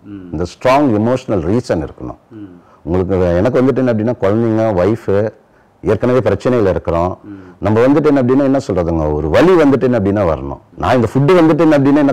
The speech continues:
Speaker 2: கம்ஃபர்டபுளா ஃபாலோ பண்ணலாங்கிறதுக்காக தான் இந்த business opportunity வந்துட்டு part டைமா ஸ்டார்ட் பண்ணேன்.
Speaker 1: ம்.
Speaker 2: அதுக்கப்புறம் அதுல கிடைச்ச income வந்துட்டு பார்க்கும்போது எனக்கு என்ன அப்படின்னா,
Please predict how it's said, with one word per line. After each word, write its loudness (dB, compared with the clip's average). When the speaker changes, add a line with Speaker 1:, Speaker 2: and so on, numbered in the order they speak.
Speaker 2:
கம்ஃபர்டபுளா 0
ஃபாலோ 2
பண்ணலாங்கிறதுக்காக 0
தான் 2
இந்த 2
business 0
opportunity -2
வந்துட்டு -2
part -2
டைமா -2
ஸ்டார்ட் -4
பண்ணேன். -8
Speaker 1:
ம். -18
Speaker 2:
அதுக்கப்புறம் 2
அதுல 4
கிடைச்ச 2
income 2
வந்துட்டு 0
பார்க்கும்போது 2
எனக்கு 0
என்ன 2
அப்படின்னா, 0